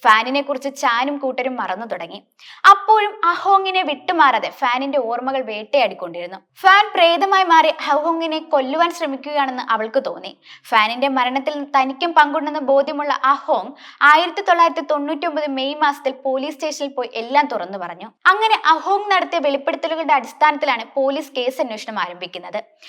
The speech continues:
അഹോങ്ങിന്റെ തുറന്നു പറച്ചിൽ വളരെ അസ്വസ്ഥത ഉളവാക്കുന്നതായിരുന്നു. പക്ഷെ അത് സത്യമായിരിക്കാൻ സാധ്യതയില്ലെന്ന് പലരും കരുതിയെങ്കിലും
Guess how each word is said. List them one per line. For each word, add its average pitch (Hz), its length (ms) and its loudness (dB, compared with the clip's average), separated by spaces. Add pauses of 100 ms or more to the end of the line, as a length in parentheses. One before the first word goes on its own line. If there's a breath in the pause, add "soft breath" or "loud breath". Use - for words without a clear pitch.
(220 loud breath)
അഹോങ്ങിന്റെ 294 540 2
തുറന്നു 269 300 0
പറച്ചിൽ 285 240 0 (120)
വളരെ 254 280 2 (100)
അസ്വസ്ഥത 269 520 -4
ഉളവാക്കുന്നതായിരുന്നു. 208 840 -4 (200)
പക്ഷെ 403 260 -4
അത് 415 100 -6 (120)
സത്യമായിരിക്കാൻ 370 680 0
സാധ്യതയില്ലെന്ന് 302 680 0 (140)
പലരും 285 400 4
കരുതിയെങ്കിലും 269 560 0